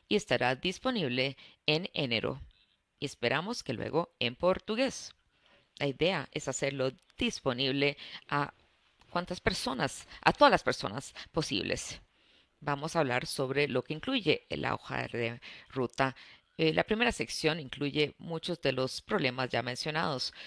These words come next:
pero se refiere a las tendencias en la población y el desarrollo sostenible. Luego hay una sección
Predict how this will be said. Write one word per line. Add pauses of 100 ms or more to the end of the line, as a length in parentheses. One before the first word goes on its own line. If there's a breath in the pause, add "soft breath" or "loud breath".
(120 loud breath)
pero
se
refiere
a
las
tendencias (240 loud breath)
en
la
población (1400 soft breath)
y
el
desarrollo
sostenible. (640)
Luego (140)
hay
una
sección